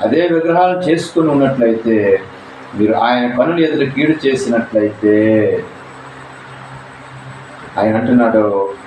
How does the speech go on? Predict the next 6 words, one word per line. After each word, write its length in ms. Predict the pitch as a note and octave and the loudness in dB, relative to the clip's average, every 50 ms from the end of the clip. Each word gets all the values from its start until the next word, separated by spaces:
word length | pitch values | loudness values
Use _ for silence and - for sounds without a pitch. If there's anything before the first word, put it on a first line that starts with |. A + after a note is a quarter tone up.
| - - G#2 | -8 -2 2
"మీరు 340 | A#2 B2+ C3+ D3 D3 C#3+ | 4 4 4 4 2 0
స్వాధీనం 600 | C3 - - C3 C3+ D3 D3+ C#3+ D#3+ F3+ F3+ F#3 F3+ | 0 2 2 2 2 2 2 2 0 0 0 -2 -2
చేసుకునే 720 | E3 - D#3 C#3+ C#3 - - A#2+ B2+ B2+ B2 A#2+ A2+ A2 | -4 -2 0 0 0 0 0 0 2 2 4 4 4 2
ఈ 280 | A2 A2 B2 C#3+ D3+ C#3+ | 2 2 2 0 0 2
దేశంలో 500 | D3 E3+ F3+ F3+ F3+ F3 E3+ E3 D#3+ D#3 | 2 2 2 2 2 2 2 4 4 2
ఉండకుండా 760 | D3 C3+ B2+ - - - A#2+ A#2 - A#2 G#2+ G2 F2 - | 2 0 -2 -2 -2 0 -2 0 0 0 0 0 -2 -4